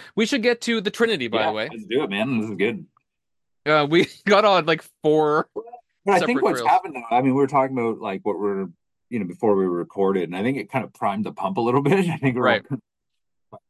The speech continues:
Speaker 2: here. So, and it's been, it's been funny, too, because I've been taking my students in this philosophical theology class through, uh,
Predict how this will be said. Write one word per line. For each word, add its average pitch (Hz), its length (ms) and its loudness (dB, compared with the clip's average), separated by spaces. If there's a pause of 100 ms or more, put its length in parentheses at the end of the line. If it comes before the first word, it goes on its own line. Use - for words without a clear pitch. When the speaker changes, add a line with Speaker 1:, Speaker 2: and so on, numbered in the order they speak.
(180)
Speaker 2:
here. 85 260 -14
So, - 320 -6 (200)
and 139 100 6
it's 131 100 4
been, 165 140 2
it's 123 180 -2
been 143 140 8
funny, 160 280 0
too, 135 220 0
because 104 220 -8
I've 104 100 -10
been 101 120 -4
taking 120 320 -4
my 117 100 -2
students 104 680 -8
in 87 120 -12
this 85 180 -16
philosophical - 640 0
theology - 340 -4
class - 400 2
through, 87 380 6
uh, 76 260 0